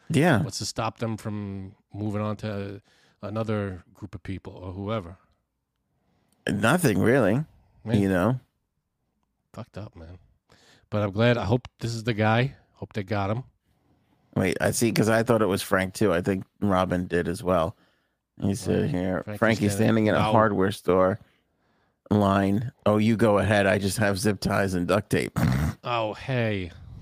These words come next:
Speaker 2: <laughs>
Speaker 1: That would be great.
Speaker 2: Not cool. Not cool. I thought, I read that before, and I thought it was, "Oh, you go ahead. You just have,"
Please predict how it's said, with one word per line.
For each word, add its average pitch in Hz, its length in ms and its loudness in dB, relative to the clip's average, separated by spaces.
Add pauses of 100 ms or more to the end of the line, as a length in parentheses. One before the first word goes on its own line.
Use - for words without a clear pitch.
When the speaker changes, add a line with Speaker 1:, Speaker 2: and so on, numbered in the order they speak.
(360)
Speaker 2:
<laughs> - 20 -16 (960)
Speaker 1:
That 101 180 2
would 92 80 0
be 92 60 -2
great. 92 280 2
Speaker 2:
Not 104 200 -10
cool. 90 380 -12
Not 95 240 -14
cool. - 160 -20 (300)
I 170 160 4
thought, 160 260 4
I 135 120 4
read 147 220 2
that 135 180 0
before, 123 280 0
and 110 80 2
I 107 100 2
thought 107 260 0
it 101 60 -6
was, 98 300 -2
"Oh, 113 100 -2
you 113 220 2
go 110 200 2
ahead. 104 260 0
You 110 160 -4
just 101 240 -8
have," 92 380 -6